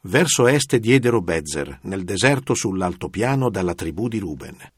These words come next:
e Ramot in Galad dalla tribù di Gad, e Golan in Basan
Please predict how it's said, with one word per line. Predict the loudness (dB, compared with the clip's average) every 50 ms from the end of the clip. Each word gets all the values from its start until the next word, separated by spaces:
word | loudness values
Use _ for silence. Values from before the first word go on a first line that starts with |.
| _ _ _ _ _ _ _ _
e | 6 6 8
Ramot | 8 6 6 4 4 2 0 0 0
in | 2 2
Galad | 2 2 2 0 0 -2 -4 -6 -8
dalla | -8 -6 -4 -4 -4 -4
tribù | -4 -4 -4 -4 -2 -4 -4
di | -4 -6
Gad, | -6 -6 -6 -8 -8 -12 -16 -18 -18 _ -20 -20 -20 -16
e | _ -4 -4 -2
Golan | 2 6 8 8 8 8 6 4 2 0
in | 0 0 2 2 2
Basan | 0 0 0 0 -2 -4 -6 -8 -8 -10